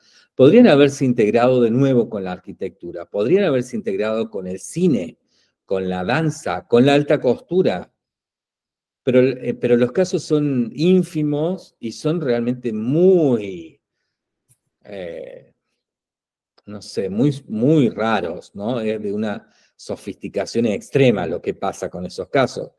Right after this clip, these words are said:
Entonces, hay algo que no, tampoco esas disciplinas han, han podido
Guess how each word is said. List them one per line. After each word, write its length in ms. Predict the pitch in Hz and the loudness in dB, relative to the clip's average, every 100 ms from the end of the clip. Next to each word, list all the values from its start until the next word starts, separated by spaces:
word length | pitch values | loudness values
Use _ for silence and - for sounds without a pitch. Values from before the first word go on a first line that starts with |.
| _ _ _ | _ _ _
Entonces, 340 | - - 143 147 - _ _ | -6 -2 -2 -2 -6 _ _
hay 200 | 113 135 | 2 6
algo 260 | 156 165 151 | 8 6 6
que 140 | 147 | 4
no, 580 | 139 143 156 170 165 - | 2 2 2 2 0 -2
tampoco 720 | 135 120 123 185 185 151 123 | -2 -2 2 2 4 4 4
esas 320 | 117 - 117 | 4 -2 -6
disciplinas 880 | 107 104 107 92 117 123 135 135 131 | -8 -10 -12 -10 -4 -2 0 -4 -4
han, 420 | 107 120 135 131 _ _ | -4 -4 -4 -8 _ _
han 260 | 110 113 117 | -8 -8 -4
podido 920 | 104 104 120 131 123 120 139 156 - | -2 -2 -2 0 4 4 4 -2 -10